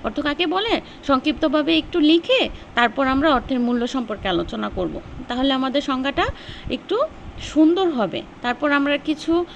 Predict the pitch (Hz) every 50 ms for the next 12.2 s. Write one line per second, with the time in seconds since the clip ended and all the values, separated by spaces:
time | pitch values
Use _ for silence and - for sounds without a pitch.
0 | - - - - 240 240 247 247 254 277 294 - 320 302 302 294 320 285 330 320
1 | 330 392 453 466 - 277 254 247 254 269 277 294 302 - 311 311 311 320 277 302
2 | 302 311 320 311 320 370 427 523 - - - - - - - 247 262 339 427 539
3 | 587 - - - - - - - 277 254 294 285 277 285 285 285 285 285 302 311
4 | 277 392 392 311 277 247 269 269 277 269 269 277 277 285 302 294 - 330 339 330
5 | 294 277 277 277 370 508 - - - - - - - - 285 285 - 330 381 453
6 | 571 605 - - - - - - - - - - - - - - - - - -
7 | - - - - - - - - - - - 247 247 247 269 269 311 285 254 254
8 | 254 247 - - 226 208 196 202 202 - 220 - - - 226 254 226 - - 240
9 | 190 160 170 170 - - 208 233 226 240 262 262 320 294 294 311 311 339 320 320
10 | 294 302 320 320 330 320 339 339 330 339 359 370 359 - - - - - - -
11 | - 294 302 311 359 427 539 659 - - - - - - - 247 233 240 240 277
12 | 294 285 277 392